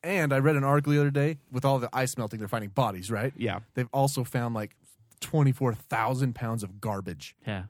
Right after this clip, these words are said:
Speaker 3: Well,
Speaker 2: Really?
Speaker 3: everyone just,
Speaker 1: Yeah.
Speaker 3: when you go up there, you just leave everything.
Speaker 1: Yeah. You
Speaker 2: Well,
Speaker 1: just
Speaker 2: yeah.
Speaker 1: shit and you leave all your garbage.
Speaker 2: Yeah.
Speaker 3: Yeah, all your tanks
Speaker 2: Uh,
Speaker 3: and
Speaker 2: I watched a couple
Speaker 1: Give it
Speaker 2: seasons
Speaker 1: garbage.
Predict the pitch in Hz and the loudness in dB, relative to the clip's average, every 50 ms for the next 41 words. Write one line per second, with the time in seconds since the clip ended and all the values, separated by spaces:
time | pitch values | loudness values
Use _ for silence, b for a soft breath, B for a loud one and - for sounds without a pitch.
0 | _ 120 139 151 151 156 156 170 175 175 170 156 143 135 131 - 113 120 110 151 | _ 2 2 2 4 4 4 4 6 6 6 4 4 2 -2 -2 -2 0 2 4
1 | 156 156 165 151 156 156 147 147 147 - 170 160 143 127 127 135 131 143 139 117 | 4 2 2 2 2 2 2 2 0 0 -2 -2 -2 -2 -2 -2 -2 -2 -2 -2
2 | 110 117 120 120 127 123 110 107 104 98 95 90 - - 113 107 82 - _ _ | -6 -6 -4 -2 -2 -2 -2 -4 -6 -6 -8 -12 -12 -14 -14 -14 -14 -16 _ _
3 | _ _ _ 117 113 120 113 113 123 120 113 101 - - - - _ _ _ - | _ _ _ -4 -2 0 2 2 4 2 2 2 2 0 -2 -4 _ _ _ -6
4 | 131 117 113 107 110 107 98 _ - 127 _ _ - 131 135 135 139 143 127 123 | -4 -4 -2 -2 -4 -6 -8 _ -20 -20 _ _ -2 0 2 2 2 2 2 0
5 | 117 110 101 110 104 101 87 87 78 73 110 98 - - - _ _ _ - 95 | 0 -2 -4 -4 -4 -4 -4 -8 -10 -8 -10 -10 -10 -14 -20 _ _ _ -8 -8
6 | 92 95 - 107 104 101 95 90 - _ - - 123 110 110 107 110 120 117 90 | -8 -8 -8 -6 -6 -6 -6 -8 -12 _ -10 -6 -4 -2 -2 0 0 0 0 0
7 | 101 131 135 143 147 156 151 - - 139 - 147 135 - 226 226 202 196 135 143 | 2 4 4 6 4 4 2 0 -8 -6 -2 -2 0 2 2 4 6 6 8 8
8 | 139 135 127 120 113 110 104 | 8 8 6 4 2 0 -2